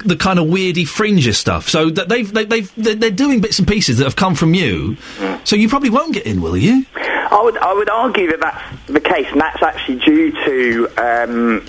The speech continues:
Speaker 2: the influence that the Green Party is having both on the national and on the
Speaker 1: Yep.
Speaker 2: local picture. Uh, so actually, that's, that's credit to us that we're actually getting those types of policies
Speaker 1: Oh, yes.
Speaker 2: in local councils and, and, and,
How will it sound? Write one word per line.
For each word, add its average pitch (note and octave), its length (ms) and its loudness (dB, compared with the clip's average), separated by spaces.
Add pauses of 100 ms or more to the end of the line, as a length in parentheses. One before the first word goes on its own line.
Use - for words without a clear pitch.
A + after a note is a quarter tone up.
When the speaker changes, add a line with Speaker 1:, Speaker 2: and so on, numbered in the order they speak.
Speaker 2:
the C3 120 4
influence C3 540 0
that - 340 -4
the F3 80 0
Green B2+ 280 2
Party A#2+ 360 0
is G#2 80 0
having A#2 360 -2
both A2+ 220 -2
on A2 100 0
the A2 60 0
national A2 420 -2
and G#2+ 80 0
on A2 60 2
the A2+ 60 4
Speaker 1:
Yep. A2+ 60 0 (140)
Speaker 2:
local A2 160 0
picture. - 580 -2 (440)
Uh, A2 300 2 (340)
so B2 240 2 (140)
actually, A#2+ 320 -2
that's, - 180 -4 (160)
that's - 260 -2
credit C3 300 0 (120)
to B2 100 2
us G2+ 180 -2 (140)
that G2 140 0
we're B2 140 2
actually - 280 -4
getting A#2 300 0
those B2 220 2
types - 280 -4
of G2 80 -2
policies G#2 480 0 (220)
Speaker 1:
Oh, F#2 120 4
yes. A#2+ 200 2
Speaker 2:
in D3 120 4
local A2+ 360 0
councils G#2+ 640 0
and, G2+ 140 -2
and, G#2 340 -2
and, G#2 220 -2